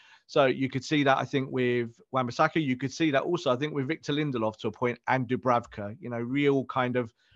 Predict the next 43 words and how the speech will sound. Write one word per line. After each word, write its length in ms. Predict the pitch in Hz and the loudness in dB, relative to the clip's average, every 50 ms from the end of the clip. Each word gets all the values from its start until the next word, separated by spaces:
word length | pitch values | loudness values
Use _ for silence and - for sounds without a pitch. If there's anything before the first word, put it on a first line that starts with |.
| _ - - - - _ - | _ -20 -20 -20 -20 _ 0
three 200 | - 220 214 190 | 2 4 4 4
players 360 | - 190 196 190 170 160 139 | 6 8 10 10 10 10 8
that 120 | 165 - | 6 4
I 80 | 147 147 | 4 4
don't 360 | 135 - 160 156 156 165 - | 6 8 8 8 8 4 0
really 300 | 151 151 147 147 143 147 | 0 2 2 4 2 2
want 180 | 135 139 139 139 | 2 2 0 0
to 60 | 135 | -2
see 180 | - - 139 127 | -2 -2 -2 -2
starting 460 | - - - 143 139 139 127 127 123 | -2 2 6 6 6 6 4 0 -8
for 160 | - 131 123 | -6 -4 -2
Man 200 | 127 123 123 127 | -2 -2 -2 -2
United 440 | 123 120 123 120 120 - 113 101 - - | -4 -2 -2 -2 -2 -4 -4 -10 -8 -8
anytime 540 | 120 120 123 117 113 - - 123 120 123 | -8 -6 -6 -8 -8 -6 -6 -4 -4 -4
soon 260 | 127 - 135 127 120 120 | -4 -4 -4 -2 -2 -2
in 100 | 110 110 | -4 -4
that 180 | 110 - _ | -6 -8 _
defence. 580 | - 110 _ - 135 117 104 107 - _ - - _ _ - | -16 -20 _ -4 -2 -2 -2 -4 -10 _ -20 -20 _ _ 4
But 120 | - 190 | 4 4
on 180 | - - 214 208 | 4 4 0 0
the 80 | 214 208 | 0 -2
flip 420 | - - - 247 254 254 247 - | -2 -4 0 4 4 4 4 0
side, 640 | - - - 214 180 147 120 104 92 - 131 - - - _ _ _ _ _ _ _ _ _ - | -10 -2 4 6 8 8 8 6 2 -6 -10 -12 -18 -20 _ _ _ _ _ _ _ _ _ -2
I 40 | 151 | -2
think 120 | 165 - | -2 -2
when 80 | 175 170 | 0 0
you 80 | 160 | 2
look 220 | 160 180 208 208 - | 4 4 4 2 2
at 80 | 143 | -4
some 180 | - - 165 160 | 0 0 2 2
of 80 | 151 143 | 2 -2
the 80 | 143 | -2
kids, 560 | - - - 165 123 135 - - - - - _ _ _ _ _ _ _ - | -2 0 0 0 0 0 -2 -8 -16 -16 -16 _ _ _ _ _ _ _ -8
and 140 | - 127 131 | -6 -4 -4
the 40 | 131 | -4
two 160 | 127 - 151 | 0 -2 -2
players 280 | 123 - 135 131 143 123 | 2 4 4 4 4 2
that 80 | 127 | 2
I 160 | 123 135 147 151 | 2 4 4 4
want 180 | 131 120 117 | 2 0 -2
to 40 | 110 | -2
highlight 440 | 110 120 123 117 113 113 120 120 - | -2 -2 -4 -2 -2 -4 -4 -4 -2
definitely 640 | 139 139 139 - 131 - - - - - 139 143 | -4 -4 -4 -6 -12 -10 -8 -8 -8 -8 -10 -12